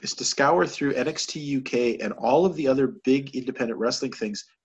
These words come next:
to find for you people the matches that are gonna make you guys enjoyable and hopefully steer you away from some of the turds floating in the bowl. Okay? So, uh, I just wanna say it's, it's been a great week.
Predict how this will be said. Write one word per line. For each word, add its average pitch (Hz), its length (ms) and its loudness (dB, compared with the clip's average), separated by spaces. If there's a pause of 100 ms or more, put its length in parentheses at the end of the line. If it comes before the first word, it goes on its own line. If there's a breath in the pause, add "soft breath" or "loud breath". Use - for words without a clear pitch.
to 131 80 -8
find 185 540 4
for - 140 0
you 131 340 -2
people 90 480 -2 (480)
the 117 80 0
matches 143 400 2
that 123 120 2
are 113 80 2
gonna 113 160 0
make 107 280 -4
you 120 80 -4
guys 104 300 0
enjoyable 120 580 0
and 131 160 2
hopefully 151 480 2
steer 160 380 2
you 139 160 4
away 113 280 4
from 104 260 -6
some 107 220 -4
of 104 60 -6
the 101 80 -6
turds 107 380 0
floating 101 340 -2
in 101 80 -4
the 101 80 -4
bowl. 95 340 -2 (460)
Okay? 110 300 -2 (840 loud breath)
So, 113 420 6 (480 soft breath)
uh, 117 240 6
I 156 100 4
just 175 160 6
wanna 175 160 6
say 139 320 8
it's, 113 240 2
it's - 260 -2
been 131 160 4
a 110 60 0
great 123 320 6
week. 117 340 2